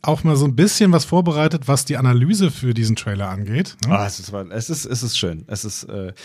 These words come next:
Speaker 2: genau, es ging natürlich wieder viel zu schnell, aber ich mag diese Anspielung schon, die ihr wahrscheinlich alle verstanden habt, ohne Andi. Ähm, ich mag diese Anspielung schon sehr gerne. Es ist ja wirklich eins zu eins quasi eine Kopie gewesen, also mehr oder weniger.
Speaker 1: Genau.
Speaker 2: Ja, also die Text, der Text auf jeden Fall schon. Die
Speaker 1: Ja,
Speaker 2: Bilder,
Speaker 1: also
Speaker 2: Bilder waren ein bisschen aus-, ausführlicher.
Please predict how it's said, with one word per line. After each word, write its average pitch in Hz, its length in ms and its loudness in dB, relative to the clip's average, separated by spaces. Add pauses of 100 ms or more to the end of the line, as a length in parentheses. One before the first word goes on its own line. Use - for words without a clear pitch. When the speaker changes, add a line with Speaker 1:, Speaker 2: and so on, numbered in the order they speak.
(200)
Speaker 2:
genau, 139 140 6
es 139 100 2
ging 190 100 6
natürlich 180 300 4
wieder 160 140 4
viel 185 120 -4
zu 180 100 -4
schnell, 156 280 4
aber 110 140 4
ich 107 80 -2
mag 127 160 0
diese 117 200 -2
Anspielung 135 320 -2
schon, 131 160 -2
die 123 80 -2
ihr 113 80 2
wahrscheinlich 107 380 -4
alle 107 200 -4
verstanden 107 460 -6
habt, 101 140 -4
ohne 120 180 -2
Andi. 135 240 -4 (460)
Ähm, 117 600 6 (800)
ich 117 80 4
mag 120 120 6
diese 101 180 0
Anspielung 92 300 0
schon 82 180 0
sehr 80 160 0
gerne. 78 240 0
Es 82 140 -2
ist 104 100 -4
ja 98 100 6
wirklich 104 300 2
eins 107 180 0
zu - 60 2
eins - 400 -2 (220)
quasi 98 220 2
eine 95 100 0
Kopie 98 240 0
gewesen, 80 460 -2
also 117 180 -8
mehr 67 100 -6
oder 67 100 -8
weniger. - 360 -12 (240)
Speaker 1:
Genau. 147 220 4 (100)
Speaker 2:
Ja, 90 240 -4
also 85 180 -6
die 87 100 -8
Text, - 300 -2
der 98 80 2
Text 113 220 0
auf 107 100 -4
jeden 95 120 0
Fall 101 120 -2
schon. 73 260 -12 (260)
Die 117 60 -4
Speaker 1:
Ja, 113 120 4
Speaker 2:
Bilder, 113 160 2
Speaker 1:
also 127 120 6
Speaker 2:
Bilder 139 200 6
waren 127 100 4
ein - 20 0
bisschen 117 220 2
aus-, 90 260 0
ausführlicher. 78 640 -6